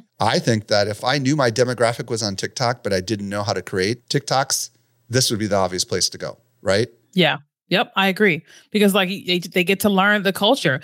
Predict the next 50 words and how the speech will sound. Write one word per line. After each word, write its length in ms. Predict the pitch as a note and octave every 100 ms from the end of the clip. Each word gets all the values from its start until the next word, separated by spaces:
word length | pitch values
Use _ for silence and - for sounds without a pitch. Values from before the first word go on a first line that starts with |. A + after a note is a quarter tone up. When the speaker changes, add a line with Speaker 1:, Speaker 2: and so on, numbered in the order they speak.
| - -
Speaker 2:
And 140 | A3
not 180 | C#4 C#4+
only 160 | C4 G#3
that, 320 | F#3 G#3+ -
like, 300 | F#3+ F3+ F#3
when 80 | G#3
I 60 |
think 200 | A#3+ B3
about 460 | G#3 F#3+ F#3 F3+ F3+
what 200 | F3+ G3
is 140 | F#3
happening, 560 | D#3+ F3+ F#3 G3+ F#3+ G3 - - _
like, 300 | F#3+ F3 -
TikTok 320 | - D4+ C4
may 100 | G#3+
not 120 | G#3 G3
be 80 |
doing 180 | F#3 F3+
this 160 | F3 E3
on 100 | D3+
purpose, 460 | - B3+ B3+ F3
but 360 | - E3+ D3+ - _ -
they're 160 | G#3 F#3+
teaching 640 | - B3+ C#4 A#3 G3+ F3
businesses 760 | G3 G#3 G3+ F3 F3 D#3+ E3 - - -
the 100 | F#3
culture 520 | F3 - G#3 A3 A#3+ -
of 440 | F#3+ F#3+ F3+ F3 -
short 400 | - - G3 -
form 300 | - F#3 E3+
video, 460 | E3+ D#3+ B2 F#2 F#3
not 220 | F3+ B3
just 140 | B3+
the 60 | C#4
culture 380 | - - B3 B3
of 160 | F3
TikTok, 560 | - A3 - D3 G2+ - - - G#3
the 80 |
culture 360 | G3+ A3+ A3+ A#3
of 140 | F#3
short 240 | E3+ A3 F#3
form 200 | G3 E3+
video, 300 | F#3+ F3+ E3+
because 240 | F3 F3
that's 220 | F#3+ F#3+
where 100 | F#3
every 240 | - F#3+ F#3
social 260 | F#3+ E3+
media 200 | F3 E3
platform 580 | E3 F#3+ F#3+ F3+ E3 E3